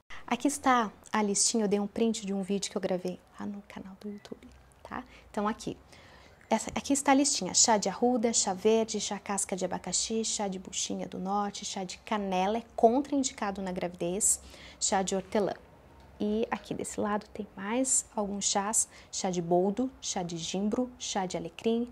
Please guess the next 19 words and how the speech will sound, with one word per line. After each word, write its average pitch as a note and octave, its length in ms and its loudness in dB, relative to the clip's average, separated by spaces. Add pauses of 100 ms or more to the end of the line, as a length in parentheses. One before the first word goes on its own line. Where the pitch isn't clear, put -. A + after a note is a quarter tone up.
(180)
chá - 200 -8
de F#3 120 -8
raiz F3+ 440 -4
da B3 100 -4
angélica, G3+ 640 -2 (160)
chá F#3 200 -4
de F3 120 -6
sene A#3 520 2 (340)
e C#4+ 80 0
chá G3 320 2
de F3+ 280 -4
vidreira. F3+ 680 -4 (420)
Então, G3 280 -2
esse A3 240 0
chás G#3+ 500 -2 (400)
é A3+ 80 -2 (160)
contraindicado C4+ 1040 2
na F#3 100 0
gravidez. - 640 0